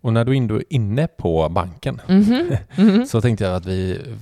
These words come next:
Speaker 1: Det här är också en, en fråga som vi får ofta om våran kontostruktur. Hur många konton har vi? Vilka typer av konton?
Speaker 2: Mm.
Speaker 1: För det snackas ju mycket om.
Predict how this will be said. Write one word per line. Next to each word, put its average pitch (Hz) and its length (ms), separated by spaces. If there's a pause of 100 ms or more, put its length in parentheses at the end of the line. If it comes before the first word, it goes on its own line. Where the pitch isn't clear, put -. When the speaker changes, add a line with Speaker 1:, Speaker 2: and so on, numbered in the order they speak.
(100)
Speaker 1:
Det 113 200
här 127 60
är 127 40
också - 240
en, 127 360
en 143 120
fråga - 360
som 143 120
vi 147 60
får 165 180
ofta - 440
om 127 180
våran 120 360
kontostruktur. 101 1200
Hur 104 220
många 104 240
konton 98 580
har 87 260
vi? 98 220 (420)
Vilka 90 260
typer - 520
av - 100
konton? 113 540
Speaker 2:
Mm. 294 100 (400)
Speaker 1:
För 214 60
det 117 100
snackas - 340
ju - 40
mycket - 200
om. - 360